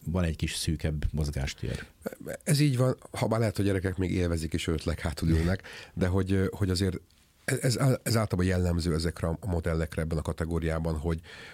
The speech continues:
Speaker 2: az, az első kettő, illetve a hátsó három, ö, ö, ö, utasnak azért megfelelő, ö, ö,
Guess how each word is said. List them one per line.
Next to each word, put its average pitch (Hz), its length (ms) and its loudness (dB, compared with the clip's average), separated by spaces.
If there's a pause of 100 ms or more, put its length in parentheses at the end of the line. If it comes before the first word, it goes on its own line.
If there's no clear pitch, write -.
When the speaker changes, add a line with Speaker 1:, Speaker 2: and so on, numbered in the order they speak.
(280)
Speaker 2:
az, 82 100 -2
az 82 100 0
első 87 480 0
kettő, - 400 -4
illetve 78 240 -2
a 71 40 -6
hátsó 80 340 -4
három, 78 500 -2 (120)
ö, 80 260 0
ö, 85 240 -2
ö, 82 320 -2 (220)
utasnak - 420 -2
azért 78 260 -2 (300)
megfelelő, 87 560 0 (500)
ö, 78 300 -2
ö, 78 260 0